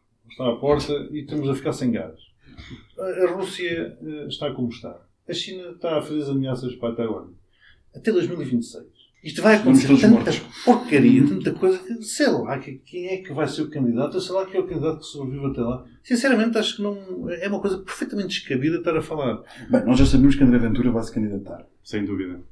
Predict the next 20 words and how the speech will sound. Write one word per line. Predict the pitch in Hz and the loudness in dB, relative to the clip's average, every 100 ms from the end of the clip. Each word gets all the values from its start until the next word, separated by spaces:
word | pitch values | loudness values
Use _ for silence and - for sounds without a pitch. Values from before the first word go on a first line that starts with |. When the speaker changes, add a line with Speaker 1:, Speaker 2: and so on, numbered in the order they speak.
| - 113 | -16 -10
Speaker 2:
Já | 107 | -8
sabemos | - 110 127 113 | -4 4 6 6
Speaker 3:
Sim, | 110 | 4
Speaker 2:
isso. | 113 | -4
Speaker 3:
isso | - 127 | 0 2
é | |
Speaker 1:
Mas | 113 | 2
Speaker 3:
garantidamente, | 120 123 120 120 120 131 135 135 | 2 2 0 0 4 4 4 2
Speaker 1:
pronto, | 139 127 | -2 0
Speaker 3:
e | |
Speaker 1:
isso | 117 | 0
é | 113 | -2
Speaker 3:
Ana, | 117 | -4
Speaker 1:
uma | 127 | -6
Speaker 3:
e | 117 | -6
Ana | 113 110 | -6 -4
Gomes | 117 110 | -4 -4
vai | 117 117 113 - | -6 -8 -10 -14
querer | - 113 | -10 -8
desforra. | 113 - 101 98 92 | -8 -10 -10 -12 -18